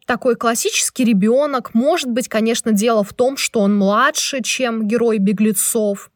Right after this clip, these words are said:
Тут у нас Танина капризничает, говорит, по крайней мере, нам, читателям, о том, чего ему сейчас хочется, рассказывает о каких-то проблемах, например, о том, что ему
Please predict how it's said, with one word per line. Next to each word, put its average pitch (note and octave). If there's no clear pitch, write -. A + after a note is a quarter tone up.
Тут G#4
у B3
нас G#3
Танина A3
капризничает, D4+
говорит, C4
по A#3
крайней A3+
мере, A3
нам, G3
читателям, F#3
о F#3+
том, G#3
чего A#3
ему G#3+
сейчас F#3+
хочется, B3+
рассказывает A#3
о G#3+
каких-то A3
проблемах, G#3
например, G#3+
о G#3+
том, B3+
что -
ему G#3+